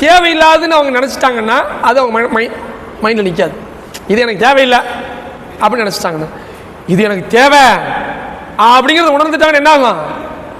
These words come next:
சொல்லுங்க. மைண்ட்ல நிக்கும். இவ்வளவுதான். இவ்வளவுதான் மெமரிக்கு. இந்த மூணு டிப்ஸ் போதும்.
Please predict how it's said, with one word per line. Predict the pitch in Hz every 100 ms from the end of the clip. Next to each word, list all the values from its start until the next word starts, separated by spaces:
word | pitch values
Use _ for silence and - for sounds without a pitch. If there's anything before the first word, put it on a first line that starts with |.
| - - -
சொல்லுங்க. | - 302 285 160 139 - - - - - - - - 190
மைண்ட்ல | 202 220 247 - - 190
நிக்கும். | 190 160 175 175 151 139 -
இவ்வளவுதான். | - 196 208 220 208 - - - - - - - - - - - -
இவ்வளவுதான் | - 202 233 262 247
மெமரிக்கு. | 247 262 226 208 151 - - - -
இந்த | 202
மூணு | 196 233 240
டிப்ஸ் | 240 - 247
போதும். | 220 220 156